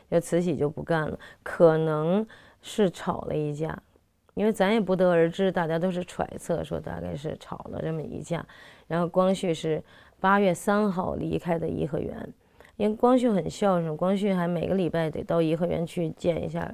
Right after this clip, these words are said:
这个亲爸爸。他八月一号召见的袁世凯，是宣道颐和园召见的袁世凯。他给袁世凯呢升了个官儿，就是升成这个叫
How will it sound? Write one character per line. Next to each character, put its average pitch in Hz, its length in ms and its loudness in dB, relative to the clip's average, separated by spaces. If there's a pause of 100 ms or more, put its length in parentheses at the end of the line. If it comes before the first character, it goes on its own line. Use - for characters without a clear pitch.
(120)
这 - 140 -10
个 - 160 -10
亲 196 280 -2
爸 196 160 0
爸。 - 160 -10 (460)
他 - 180 -4
八 190 200 6
月 190 160 6
一 180 160 4
号 185 240 4
召 170 240 6
见 170 200 2
的 156 80 -2
袁 156 240 -2
世 170 120 -6
凯， 160 300 -8 (880)
是 - 160 -2
宣 190 320 4
道 196 160 4
颐 156 180 2
和 180 120 2
园 156 320 0
召 156 240 0
见 151 160 -4
的 156 80 -4
袁 - 220 -6
世 165 100 -8
凯。 160 180 -10 (340)
他 - 120 -4
给 180 140 4
袁 160 220 0
世 180 160 -2
凯 - 200 -6 (100)
呢 156 300 -4 (120)
升 190 460 0
了 170 120 0
个 - 140 -6
官 185 260 4
儿， 196 160 0 (400)
就 165 140 -8
是 156 160 -4
升 185 340 0
成 165 220 -4
这 165 160 0
个 - 240 -6
叫 - 360 -6